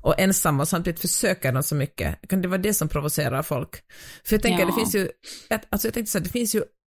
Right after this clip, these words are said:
Speaker 1: andra exempel på att vara en mjuk man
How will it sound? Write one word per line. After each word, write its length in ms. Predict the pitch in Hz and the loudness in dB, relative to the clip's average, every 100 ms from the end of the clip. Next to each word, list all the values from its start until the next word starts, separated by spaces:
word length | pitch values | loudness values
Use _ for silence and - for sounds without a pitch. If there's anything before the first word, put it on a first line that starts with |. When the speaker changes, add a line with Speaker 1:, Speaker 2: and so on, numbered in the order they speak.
| - | 0
Speaker 1:
andra 540 | 233 254 - 180 170 165 - - _ - - - 196 | 2 2 2 2 2 -2 -8 -20 _ -20 -20 -4 -2
exempel 600 | - 208 185 170 160 156 | 2 4 2 4 0 2
på 380 | 160 151 156 - - | 0 0 0 -4 -6
att 100 | 170 | -4
vara 160 | 175 170 | 0 4
en 100 | 170 | 4
mjuk 480 | 185 202 175 - - - - | 6 4 4 0 -8 -10 2
man 460 | 165 156 143 151 | 6 8 6 2